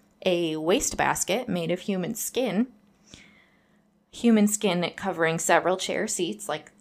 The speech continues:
as upholstery, skulls on his bedposts, female skulls, some with the tops sewn off, bowls made from human skulls, like a cereal bowl made from a human skull, a corset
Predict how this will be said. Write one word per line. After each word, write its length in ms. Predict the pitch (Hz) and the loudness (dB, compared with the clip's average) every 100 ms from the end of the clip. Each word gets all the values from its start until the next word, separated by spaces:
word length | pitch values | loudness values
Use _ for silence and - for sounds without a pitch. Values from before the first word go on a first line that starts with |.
| - | -2
as 280 | 151 156 | -2 0
upholstery, 680 | 160 143 151 160 160 208 320 - _ _ - | -4 -2 -2 -2 -4 -6 -8 -18 _ _ -12
skulls 400 | - - 170 170 | -4 2 2 2
on 320 | - 165 160 165 | 0 0 0 -4
his 320 | 165 151 160 | -4 -6 -2
bedposts, 880 | 220 233 233 220 - - - - - - | -2 0 0 -2 -2 -2 -2 -4 -6 -14
female 440 | - 226 214 170 165 | -4 2 4 4 0
skulls, 580 | - 156 151 160 - - | -2 -2 -2 -2 -2 -2
some 260 | 180 165 | -2 -2
with 180 | 160 160 | -6 -8
the 60 | - | -12
tops 400 | - 143 160 - | -4 -2 -2 -4
sewn 260 | 180 175 | -4 -2
off, 420 | 165 175 208 - - _ _ _ - - | -2 -2 -4 -10 -20 _ _ _ -16 -6
bowls 480 | 175 185 170 160 180 | 2 4 4 0 -2
made 280 | 160 160 | -2 -4
from 200 | 160 160 | -4 -2
human 260 | 165 160 156 | 0 0 -2
skulls, 420 | - 156 156 156 | -2 0 0 -2
like 120 | 156 | -4
a 40 | 165 | -4
cereal 320 | - 180 180 | -2 -2 0
bowl 360 | 180 185 208 - _ _ _ _ _ | 0 0 -2 -8 _ _ _ _ _
made 200 | 196 175 | -4 -4
from 140 | 175 175 | -4 -6
a 40 | |
human 200 | 180 175 | -4 -6
skull, 360 | 202 156 185 - _ - - - _ _ _ _ _ _ _ _ _ _ | -6 -6 -6 -10 _ -20 -20 -20 _ _ _ _ _ _ _ _ _ _
a 140 | 185 170 | -2 -2
corset 680 | 165 240 247 - 185 - | 0 2 2 0 -4 -6